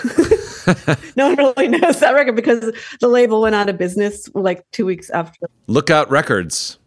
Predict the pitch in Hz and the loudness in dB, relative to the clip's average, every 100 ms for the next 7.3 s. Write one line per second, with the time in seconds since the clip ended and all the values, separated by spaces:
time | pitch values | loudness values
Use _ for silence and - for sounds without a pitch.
0 | _ - 240 175 143 131 127 135 131 113 | _ -2 0 2 2 0 -2 0 -2 0
1 | 127 110 95 80 85 65 98 95 90 90 | -2 -2 -4 -4 -10 -8 -4 -2 -2 -4
2 | _ _ 208 214 202 202 202 196 131 175 | _ _ -2 -2 0 -4 -2 0 2 2
3 | 160 156 139 135 139 135 - 107 147 101 | 0 0 -2 0 0 0 -2 -2 -2 -2
4 | - 101 98 113 90 82 82 87 - 87 | -6 -4 -4 -4 -4 -2 -4 -6 -6 -4
5 | 85 85 82 82 92 87 73 - - 95 | -2 -2 -4 -6 -6 -6 -6 -10 -6 -6
6 | 151 82 76 - 76 80 78 80 - - | -4 -4 -6 -8 -8 -6 -6 -8 -12 -12
7 | 185 185 62 | -12 -10 -12